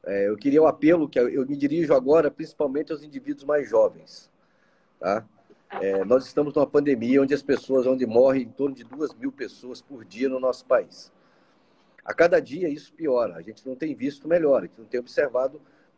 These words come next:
esse quadro melhorar. Já estamos caminhando aí para quase trezentas mil mortes, trezentas mil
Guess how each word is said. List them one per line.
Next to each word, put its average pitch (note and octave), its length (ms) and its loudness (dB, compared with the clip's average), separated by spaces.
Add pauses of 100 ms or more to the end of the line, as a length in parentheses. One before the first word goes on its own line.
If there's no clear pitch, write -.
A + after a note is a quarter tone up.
(300)
esse - 240 -12
quadro C#3 400 2
melhorar. C#3 520 0 (480)
Já G#2 80 -8
estamos E3 280 -4
caminhando E3 520 0
aí C#3+ 320 0 (240)
para A2+ 200 -6
quase D3 300 -2
trezentas D3 500 -4
mil D3+ 180 -4
mortes, - 840 -2
trezentas A#2+ 460 -6
mil C#3 340 -4